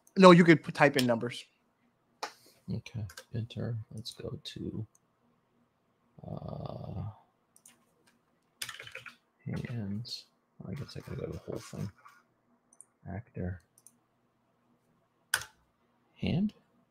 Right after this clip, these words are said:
Speaker 2: There it is. Hand scale.
Speaker 1: So put a heart on that so you don't have to type for it again.
Speaker 2: All right.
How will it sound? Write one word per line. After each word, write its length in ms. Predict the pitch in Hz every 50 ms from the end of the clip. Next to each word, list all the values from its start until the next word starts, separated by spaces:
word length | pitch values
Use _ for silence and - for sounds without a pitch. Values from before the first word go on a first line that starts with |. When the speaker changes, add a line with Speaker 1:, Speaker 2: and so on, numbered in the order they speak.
| _ _ _ _ _ _ _ - _ _ _ - _ - - _ _ _ _ _ _ _ _ _ _ _ _ _ _ - -
Speaker 2:
There 140 | - 107 -
it 80 | -
is. 240 | - 123 - - - - _ _ _ _ _ - -
Hand 180 | 95 92 92 -
scale. 260 | - - - - - _ _ - - _ _ _ _ _ _
Speaker 1:
So 220 | - - - 160 147
put 180 | - - 175
a 40 | 160
heart 260 | 143 175 175 170 156
on 120 | 147 139 131
that 340 | 131 123 127 147 - - - _ _ _ _ _ _ _ _ _ _ - - _ _ -
so 180 | - - 151
you 80 | 135 135
don't 120 | 139 135
have 100 | 143 139
to 140 | - 135 123
type 340 | - - - 139 135 131 -
for 300 | - - 127 120 113 113
it 100 | 117 - _ _ _ - -
again. 320 | 113 117 107 107 117 127 - _ _ _ - _ - - -
Speaker 2:
All 60 | 95
right. 240 | 85 71 58 52